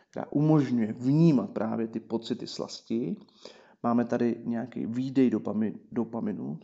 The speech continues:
může být opi-, op-, opiáty, stimulanty, etanol, nikotin a častější výboje, co způsobuje taky opiáty nebo etanol.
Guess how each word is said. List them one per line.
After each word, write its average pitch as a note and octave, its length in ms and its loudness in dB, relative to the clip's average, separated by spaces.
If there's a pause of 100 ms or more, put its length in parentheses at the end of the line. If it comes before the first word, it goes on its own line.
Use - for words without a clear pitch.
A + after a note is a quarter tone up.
může G2+ 360 -4
být - 240 -8 (100)
opi-, C3+ 520 -2
op-, - 300 -8 (180)
opiáty, B2+ 840 -4 (520)
stimulanty, C3 960 0 (100)
etanol, B2+ 680 -2
nikotin B2 800 -4 (360)
a - 60 -10
častější E3 800 -4
výboje, C3 600 0 (360)
co - 120 -6
způsobuje A#2+ 520 -4
taky A#2 380 -8
opiáty A#2+ 640 -8
nebo - 320 -8
etanol. - 480 -10